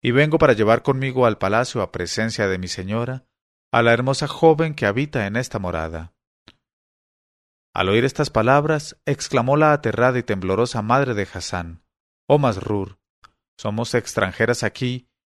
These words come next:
y mi hijo, el esposo de la joven en cuestión, se halla ausente de viaje. Y antes de partir me ha prohibido expresamente que la dejara salir de la casa,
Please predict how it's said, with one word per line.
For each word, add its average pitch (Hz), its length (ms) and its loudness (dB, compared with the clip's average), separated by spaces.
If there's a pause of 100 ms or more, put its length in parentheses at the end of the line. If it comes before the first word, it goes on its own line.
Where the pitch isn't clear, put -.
(160)
y 117 120 0
mi 120 180 0
hijo, 147 260 2
el 113 100 6
esposo 131 440 0
de 131 80 2
la 104 100 2
joven 123 380 0
en 104 80 -6
cuestión, 127 500 -6
se 113 180 -2
halla 120 260 4
ausente 110 480 -4
de 87 120 -4
viaje. 87 560 -8 (840)
Y 120 80 0
antes 135 240 0
de 143 100 4
partir 139 400 0
me 120 140 2
ha 117 100 4
prohibido 131 640 2
expresamente 139 800 -2
que 123 100 0
la 101 140 4
dejara 127 380 0
salir 117 280 -4
de 123 120 -2
la 120 120 0
casa, 107 480 -4